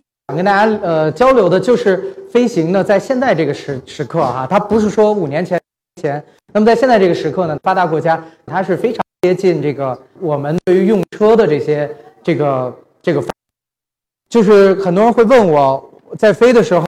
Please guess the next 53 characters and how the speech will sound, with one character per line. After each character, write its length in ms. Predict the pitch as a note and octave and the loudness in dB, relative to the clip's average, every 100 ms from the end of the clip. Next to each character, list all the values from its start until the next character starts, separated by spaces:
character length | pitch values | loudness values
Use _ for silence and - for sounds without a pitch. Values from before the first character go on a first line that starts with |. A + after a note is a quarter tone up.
| - | -6
会 220 | - A3+ | 0 0
不 100 | F#3 | 2
会 260 | A3 F#3 - | 2 0 0
要 180 | G#3+ F3+ | 0 0
提 180 | - F#3+ | -2 -4
前 300 | F#3 F3 G3 | -2 -2 -2
申 220 | G#3+ G#3+ | -2 -2
请 240 | - C#3+ | -2 -4
这 120 | C#3 | -2
个 200 | D#3 D#3 | 0 -2
航 200 | C#3 C#3+ | -2 -4
路 220 | F3 B3 F#3+ | -2 0 2
啊？ 320 | D#3+ D3+ D3+ _ _ | 0 -2 -6 _ _
实 80 | - | 0
际 60 | A3+ | 2
上 100 | A#3+ | 4
就 100 | A#3 | 4
跟 140 | A#3 | 4
大 100 | A3+ | 2
家 120 | G3+ | 0
开 240 | A3 A3 A3 | -2 -2 0
车 240 | A3 A3 | 2 2
一 80 | F#3+ | 2
样， 200 | F#3+ - - _ _ - | 0 -4 -12 _ _ -8
你 80 | |
们 340 | D#3+ G#3 A#3 A#3 | 0 2 2 -2
开 160 | G#3+ | -2
车， 400 | A3 A3 A3 A3 A3 - - _ | 0 4 4 4 2 -4 -20 _
比 80 | E3+ | -2
如 60 | E3+ | 0
说 120 | G3 | 0
从 380 | G3 F3+ F#3+ F#3+ | -2 -4 -4 0
开 160 | G#3 | 0
车 140 | G#3 G#3 | 2 2
来 160 | D3+ | 2
这 80 | E3+ | 0
儿， 180 | F3 - - _ _ _ | 0 -4 -14 _ _ _
会 160 | - | -2
不 80 | G3 | 2
会 100 | G#3 | 2
要 140 | G3 | 2
跟 240 | F3 G3 G3 | 2 0 0
交 180 | G3 G3 | 0 0
管 180 | E3+ | 0
部 80 | C#3+ | -2
门 220 | E3 D3+ | -2 -2
申 180 | E3 F#3 | -4 -6
请 380 | F#3 - B2+ C3+ | -6 -8 -10 -6
要 140 | E3 | -4
走 160 | E3 D#3+ | -2 -4
哪 100 | D3+ | -4
条 160 | B2 | -6
路？ 100 | C3+ | -4